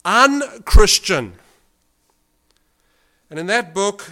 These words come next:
they said that only three percent of American, uh, eighteen to forty-one-year-old Christians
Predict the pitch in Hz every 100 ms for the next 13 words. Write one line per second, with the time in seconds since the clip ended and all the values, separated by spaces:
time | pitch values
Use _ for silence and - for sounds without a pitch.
0 | - 247 170 170 - 202 190 214 180 180
1 | 175 - - 208 269 294 320 269 233 208
2 | 208 175 175 180 190 190 190 196 190 190
3 | 185 _ _ _ _ _ _ 165 147 147
4 | 143 139 143 - _ _ _ _ _ -
5 | 175 196 - 214 208 185 - 196 196 185
6 | 180 180 185 185 185 170 170 165 - -
7 | 190 190 - 165 147 143 139 -